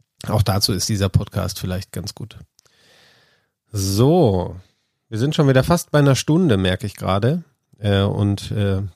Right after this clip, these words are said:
biegen jetzt so ins letzte Drittel ein, denn wir kommen jetzt zu der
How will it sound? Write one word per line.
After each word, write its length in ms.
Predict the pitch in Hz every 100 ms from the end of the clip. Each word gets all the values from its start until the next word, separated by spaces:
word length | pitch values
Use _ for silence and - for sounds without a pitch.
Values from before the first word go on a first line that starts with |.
| -
biegen 320 | 120 151 117
jetzt 220 | 117 -
so 100 | 120
ins 160 | 113 -
letzte 340 | 117 123 -
Drittel 360 | 107 110 147 120
ein, 340 | 98 98 120
denn 160 | 117 107
wir 100 | 110
kommen 280 | - 120 127
jetzt 360 | 120 - -
zu 440 | - 113 110 110 107 _ _ _ _ _
der 440 | 98 101 101 98